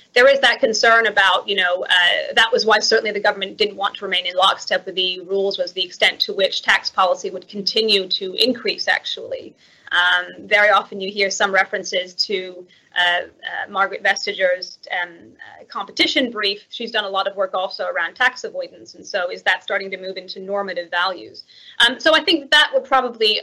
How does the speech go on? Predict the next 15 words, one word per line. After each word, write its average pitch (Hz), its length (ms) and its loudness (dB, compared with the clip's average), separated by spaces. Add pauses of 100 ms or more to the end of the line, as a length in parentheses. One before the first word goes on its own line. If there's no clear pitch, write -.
(120)
underscore 220 500 -2
why 196 200 2
there 196 380 2
would 208 180 -2
be 185 180 -2
actual, 185 520 -4 (220)
um, 117 160 -20 (340)
genuine 214 480 0
commercial, 240 720 0
um, 175 340 -6
and, 175 360 -6
and 185 160 -4
government 185 300 -2
nervousness. 185 460 -4
But - 400 2